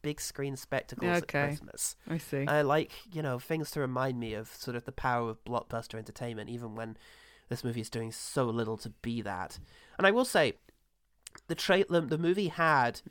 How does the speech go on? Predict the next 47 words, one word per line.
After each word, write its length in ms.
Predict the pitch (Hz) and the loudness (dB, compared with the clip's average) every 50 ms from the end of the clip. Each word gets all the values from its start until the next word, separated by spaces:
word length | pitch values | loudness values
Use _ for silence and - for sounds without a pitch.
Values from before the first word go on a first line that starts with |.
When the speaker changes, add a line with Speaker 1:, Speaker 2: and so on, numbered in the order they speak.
| - 139 _ _ _ _ _ - - | -16 -16 _ _ _ _ _ -4 2
Speaker 1:
uh, 240 | 131 131 131 127 123 | 4 6 6 6 4
four 580 | - - - - - - - 202 185 185 185 | 2 -4 -10 -12 -8 4 6 6 8 8 8
trailers 460 | 175 - - 160 147 135 120 113 - - | 6 8 6 6 6 6 2 0 -2 -4
before 440 | - 123 - - 131 117 101 92 | -10 -12 -4 -2 -2 0 0 -2
it. 140 | 80 - - - | -4 -8 6 10
No, 80 | 226 240 | 12 12
Speaker 2:
Mm-hmm. 120 | 247 220 | 12 12
Speaker 1:
five 280 | 190 185 190 220 208 - | 12 12 12 12 10 8
trailers 320 | - 175 147 123 117 113 | 6 4 4 4 2 -2
before 320 | - - 147 156 220 285 247 | -4 -4 0 2 4 4 4
Speaker 2:
Ooh. 80 | 117 113 | 2 0
Speaker 1:
it. 100 | - - - - - - - - _ | -4 -10 -20 -20 -20 -20 -20 -10 _
And 100 | 151 151 | 0 2
I 80 | 156 156 | 4 4
was 120 | 151 143 143 | 2 0 2
really 240 | 147 170 175 170 160 | 2 2 2 2 2
excited 340 | - - - 156 147 139 | 0 2 2 2 2 2
about 240 | 139 123 127 123 113 | 0 0 2 0 0
four 360 | - - - - 123 117 98 | -2 -8 -6 -2 -2 -2 -2
of 120 | - - - | -2 -6 -10
them. 140 | - - _ _ - - | -16 -16 _ _ 0 2
Speaker 2:
Oh, 200 | 269 359 330 240 | 4 4 4 4
okay. 300 | 294 - - 277 311 339 _ _ _ _ - - - - - | 2 0 0 -2 -2 -4 _ _ _ _ -20 -20 -20 -20 -10
Speaker 1:
So 220 | - - 185 175 | 2 6 6 8
I 80 | - 170 | 8 6
can't 400 | 165 - - - 208 208 220 165 | 4 2 -4 0 2 2 4 2
necessarily 460 | 180 175 - 180 - - 165 156 147 | 2 -2 -2 -2 0 2 2 2 2
complain 360 | - - 139 - - 143 131 | 0 -4 -4 0 0 0 0
about 220 | 127 123 127 120 - | 2 2 2 2 2
where 220 | 131 135 135 127 | 2 2 2 2
mainstream 480 | 123 123 120 123 120 - - 123 117 110 | 2 0 -2 -4 -4 -6 -6 -6 -6 -6
cinema 320 | - - 117 113 110 107 | -6 -6 -6 -4 -4 -4
is 120 | 110 113 - | -4 -2 0
at, 160 | 117 117 - | 0 0 -2
at 120 | - _ | -4 _
the 40 | 113 | -10
moment. 300 | 113 110 101 104 113 - | -10 -8 -8 -4 0 0
We've 180 | 208 190 170 160 | 2 2 0 0
Speaker 2:
Mm. 40 | |
Speaker 1:
got 240 | - 139 147 - - | 2 2 2 2 0
some 120 | - 135 120 | -6 -6 -4
fun 280 | - - 127 117 117 | 0 0 0 0 -2
things 280 | - - 120 113 110 - | -4 -4 -6 -6 -6 -10
coming 300 | - - 110 107 101 92 | -10 -10 -10 -10 -10 -12
up. 200 | 82 - - - - - - - - - - - - - - - - | -12 -12 -14 -16 -20 -20 -20 -20 -20 -20 -20 -20 -20 -20 -20 -16 -2
I 80 | - 165 | -2 0
just, 320 | 175 240 233 - - - | 0 2 0 0 -2 -6